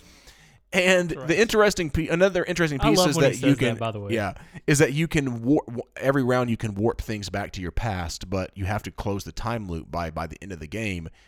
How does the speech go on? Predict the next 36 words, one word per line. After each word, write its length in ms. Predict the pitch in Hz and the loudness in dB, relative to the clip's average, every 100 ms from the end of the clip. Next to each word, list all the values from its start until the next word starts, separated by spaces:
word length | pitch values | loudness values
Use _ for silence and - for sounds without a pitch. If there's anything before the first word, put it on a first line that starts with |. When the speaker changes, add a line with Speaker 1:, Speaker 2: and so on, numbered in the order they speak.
| - - | -18 -10
Speaker 1:
paying 280 | 110 95 | -8 -8
it 140 | 80 80 | -10 -6
back. 400 | 120 98 - - - _ | -2 -2 -4 -14 -20 _
And 100 | 95 | -8
if 100 | 90 | -6
you 60 | 110 | 2
don't 260 | 202 123 | 2 2
do 120 | 104 95 | -2 -4
that, 380 | 90 87 - - _ _ 95 | -4 -6 -10 -20 _ _ -8
then 240 | 98 98 | -6 -6
you're 80 | 92 | -6
going 260 | 90 90 82 | -6 -6 -8
to 80 | |
lose 240 | 82 80 - | -10 -10 -10
points 380 | - 92 82 - | -8 -8 -10 -12
because 380 | 85 90 82 87 | -10 -8 -8 -6
you 80 | 82 | -8
have 140 | - | -10
caused, 760 | - 90 85 82 80 - - - _ _ _ _ - | -8 -6 -4 -6 -8 -12 -16 -20 _ _ _ _ -16
um, 440 | 69 65 55 55 - - _ _ _ _ | -14 -14 -16 -20 -20 -20 _ _ _ _
what 160 | - 69 | -16 -12
are 40 | 76 | -12
those 180 | 57 | -12
called? 320 | - 53 52 - _ _ _ _ _ _ _ _ _ | -10 -10 -10 -16 _ _ _ _ _ _ _ _ _
Speaker 2:
Starts 200 | - 143 | -12 -8
Speaker 1:
I 40 | 127 | -6
Speaker 2:
with 80 | |
a 20 | 117 | -6
Speaker 1:
don't 80 | - | -6
Speaker 2:
P. 320 | 143 120 95 _ _ _ _ _ _ _ _ - | -6 -8 -12 _ _ _ _ _ _ _ _ -12
Speaker 1:
Do 80 | |
you 40 | 85 | -8
know 100 | 87 | -6
what 80 | 92 | -6
it 120 | 95 | -8
is? 300 | 95 107 | -10 -12